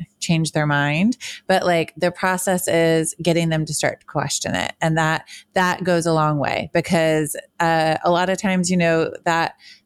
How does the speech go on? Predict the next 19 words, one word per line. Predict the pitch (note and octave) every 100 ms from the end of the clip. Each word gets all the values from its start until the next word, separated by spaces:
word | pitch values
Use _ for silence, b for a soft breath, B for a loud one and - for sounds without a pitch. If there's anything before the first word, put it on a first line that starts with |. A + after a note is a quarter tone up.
| -
people | F#3 F#3
haven't | F3 E3 E3
been | E3+
challenged | - D#3+ D#3 D3+
on | D3+ C#3+
it |
before. | D#3+ D3 C#3
And | C#3 D#3+
it's | D3
that | E3+ D#3+ -
first | F3 E3 -
step. | - D#3+ F#3+
It's | F#3 -
just | - E3 -
challenging | - D#3 D#3 D#3+ F#3 G3+
them | A3+ A3+
that | F#3 -
really | E3+ D#3+ D#3
starts | - D3+ C#3+ -